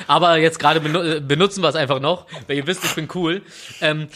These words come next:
und dann erst mit den Jahren, <laughs> mit den Jahren lernt man so die Gesichtszüge zu unterscheiden.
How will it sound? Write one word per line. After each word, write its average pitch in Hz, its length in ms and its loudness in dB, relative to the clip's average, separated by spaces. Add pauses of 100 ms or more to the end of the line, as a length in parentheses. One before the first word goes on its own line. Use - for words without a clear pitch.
(180)
und 160 160 -4
dann 185 100 0
erst 190 240 -4
mit 220 160 0
den 170 120 -2
Jahren, 190 560 0
<laughs> - 40 -12
mit 165 120 -4
den 165 140 -4
Jahren 214 340 2
lernt 185 300 0
man 208 120 -2
so 190 100 0
die 180 100 -4
Gesichtszüge 196 600 -4
zu 160 120 -8
unterscheiden. 123 680 -4